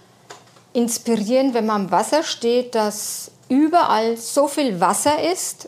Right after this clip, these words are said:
und dann immer wieder die verschiedenen Teile von New York. Und auch, äh, am Wasser diese alten Gebäude, als die Menschen früher ankamen, wo die zuerst gewohnt haben,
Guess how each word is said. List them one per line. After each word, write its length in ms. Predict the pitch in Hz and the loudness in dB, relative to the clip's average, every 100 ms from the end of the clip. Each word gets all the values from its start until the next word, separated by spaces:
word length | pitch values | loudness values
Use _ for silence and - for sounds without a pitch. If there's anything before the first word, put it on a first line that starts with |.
| - | -8
und 180 | 254 240 | -4 0
dann 280 | 233 226 226 | 0 0 -2
immer 340 | 240 262 285 247 | 0 2 2 0
wieder 240 | 247 254 | 0 0
die 640 | 247 - 240 233 233 233 226 - - - | -2 -6 -4 -2 0 0 -2 -8 -20 -20
verschiedenen 1120 | - 233 226 - 240 247 233 226 226 220 220 226 _ | -4 -2 -2 -2 0 0 2 2 2 -2 -6 -12 _
Teile 460 | 190 175 208 262 269 | -2 0 2 2 0
von 260 | 240 233 | -2 0
New 120 | 233 | 0
York. 500 | 226 269 226 180 - - _ - - - - _ - | 2 4 4 2 -6 -18 _ -20 -20 -20 -20 _ -2
Und 380 | 233 233 226 - | 0 0 0 2
auch, 500 | 208 214 202 - - _ _ _ _ - - - | 4 2 0 -10 -20 _ _ _ _ -20 -12 -4
äh, 140 | 208 | -2
am 240 | - 208 202 | 0 0 2
Wasser 300 | 226 269 254 | 2 2 0
diese 420 | 240 208 226 - | -2 -2 0 2
alten 360 | 190 262 320 | 2 2 2
Gebäude, 580 | 311 294 277 262 262 254 | 0 2 4 4 4 2
als 280 | 202 202 - | 2 -2 -4
die 100 | 220 | -4
Menschen 460 | 208 214 254 - 269 | -2 0 -2 -2 -4
früher 380 | - 269 254 | -2 0 0
ankamen, 760 | - 247 247 247 240 240 240 226 | 0 -2 -2 -2 -2 -2 -4 -2
wo 60 | 226 | -4
die 180 | 226 | -4
zuerst 440 | 226 240 220 - - | -4 -4 -4 -4 -4
gewohnt 480 | 220 185 196 233 269 | -2 0 -2 -2 0
haben, 380 | 262 262 262 | 0 0 -4